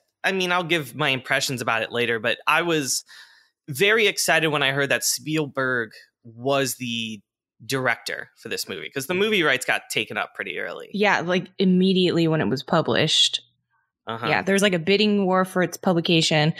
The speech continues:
Speaker 2: and then it immediately got picked up for a movie after that, which I thought was interesting. Uh, you know what's funny about you mentioning, mentioning, like, Oculus V R? Um,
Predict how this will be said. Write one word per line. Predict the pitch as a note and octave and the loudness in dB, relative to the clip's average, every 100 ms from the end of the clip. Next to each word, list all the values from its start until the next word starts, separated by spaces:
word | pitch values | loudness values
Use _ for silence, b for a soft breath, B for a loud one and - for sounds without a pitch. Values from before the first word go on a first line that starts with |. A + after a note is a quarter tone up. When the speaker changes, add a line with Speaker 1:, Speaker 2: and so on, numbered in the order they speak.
| B B B F3 | B B B 0
Speaker 2:
and | F3 | 2
then | E3+ | 4
it | E3 | 4
immediately | D#3+ E3+ E3 E3 D#3 | 6 4 4 4 2
got | - | 2
picked | - D3 | 2 0
up | D3 - | 0 0
for | C3 | 0
a | |
movie | D3 D3+ C#3+ | 2 2 2
after | - - - | 0 -2 -2
that, | - - | -2 0
which | D#3+ | 0
I | D#3 | 0
thought | D#3 | 2
was | D3+ | 2
interesting. | D3 - D#3+ - - F#3 B B B B - | 0 0 0 0 2 2 B B B B 0
Uh, | G3+ F#3 | 2 4
you | G3+ | 4
know | B3 | 2
what's | A#3 - | 0 -2
funny | A#3+ B3 A3 | 0 4 4
about | F#3+ F3+ F3 | 4 2 4
you | F#3 | 4
mentioning, | F3+ F3+ F3+ E3+ E3 - - | 4 4 4 2 2 -2 0
mentioning, | F#3 F#3 G3+ F#3 F3 D#3+ | 4 4 4 4 4 4
like, | D#3 - | 2 2
Oculus | D#3+ E3+ F3+ D#3+ - | 0 2 2 2 0
V | D#3+ | -2
R? | G3 F#3 F3 B B B B B | 2 4 2 B B B B B
Um, | F#3+ F#3+ F#3 F3 F3 F3 | 0 2 4 4 2 0